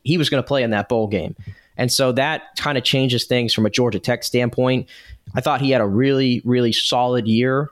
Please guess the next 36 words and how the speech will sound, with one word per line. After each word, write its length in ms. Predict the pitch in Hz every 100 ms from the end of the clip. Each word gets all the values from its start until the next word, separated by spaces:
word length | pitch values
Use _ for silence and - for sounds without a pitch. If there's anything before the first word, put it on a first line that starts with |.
| _ _ _ -
this 180 | 131 -
season 420 | 143 139 135 127
for 120 | 135
Georgia 300 | 127 127 123
Tech 240 | 143 135
in 60 | 127
the 100 | 123
A 100 | 127
C 220 | - 131
C. 440 | 120 135 135 131 - - - -
Um, 380 | 110 107 104 - -
kinda 320 | 180 208 -
out-, 360 | 143 147 - _ _ _ _ _ _ - _ -
outweighed, 520 | 123 147 120 131 143
I 120 | 135 120
think, 320 | 127 117 -
or, 220 | 117 110
uh, 300 | 104 104 101 -
out-, 340 | 139 - - -
he 140 | 156 -
outdid, 400 | 170 156 160 139
I 100 | 123
think, 240 | 135 123
what 80 | 120
I 80 | 110
thought 300 | - 127 117
he 100 | 113
was 140 | 104
going 320 | - 120 113
to 100 | 107
do 120 | 98 101
at 100 | -
Georgia 300 | 107 98 -
Tech. 420 | - 82 - - _ -
Um, 460 | 110 101 98 90 - - _ _ _ _ _ _ -
and, 720 | 120 113 107 104 101 98 92